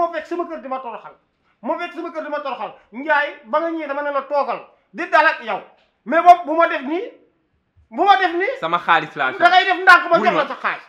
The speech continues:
Speaker 1: Da ngay
Speaker 2: Wuy ma.
Speaker 1: def ndànk.
Speaker 2: Defuma benn
Speaker 1: Yow
Speaker 2: ndànk.
Speaker 1: ñaata laa
Speaker 2: Eh,
Speaker 1: la
Speaker 2: eh, eh, xoolal, def ma
Speaker 1: Ah!
Speaker 2: ndànk. Doo, doo ma,
Speaker 1: Ya-, ya-
Speaker 2: doo, doo ma yoreel di ma indil naqari deret de.
Speaker 1: Ah!
Speaker 2: Doo ma yoreel di ma indil naqari
Speaker 1: Lé-,
Speaker 2: deret.
Speaker 1: lé-, da nga may rey.
Speaker 2: Dama lay rey yow.
Speaker 1: Da nga may rey.
Speaker 2: Dama lay rey.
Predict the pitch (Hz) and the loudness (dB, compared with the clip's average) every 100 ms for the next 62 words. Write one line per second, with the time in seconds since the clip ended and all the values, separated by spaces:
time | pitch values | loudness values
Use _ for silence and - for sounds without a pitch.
0 | - 320 359 349 339 - 254 202 143 202 | 0 4 4 4 0 2 0 0 -4 -4
1 | 220 202 160 202 330 359 392 392 381 359 | -2 0 2 4 6 6 8 6 8 8
2 | 330 302 208 202 170 - 185 170 196 214 | 10 8 6 4 0 2 0 0 -4 -4
3 | 185 349 440 - 247 190 339 339 - - | 4 8 8 6 -2 -2 0 0 -2 0
4 | 214 311 170 202 214 214 214 208 196 208 | 6 6 6 0 2 2 2 0 -4 -8
5 | 208 202 196 - 196 175 202 208 - - | -8 -8 -6 -4 -4 -6 -8 -10 -12 -6
6 | 311 202 - 165 226 240 233 233 220 208 | -2 0 -2 -2 0 0 0 0 -2 -6
7 | 214 202 196 202 202 190 320 - - 311 | -8 -6 -6 -6 -6 -2 0 -2 -2 -6
8 | 320 - 339 359 359 - - - 185 220 | -4 -4 -2 0 0 -2 -8 -10 -4 -2
9 | 220 214 196 185 170 330 370 381 285 190 | -2 -2 -2 -2 -2 -2 2 2 0 -2
10 | 220 202 190 156 | 0 0 -2 -6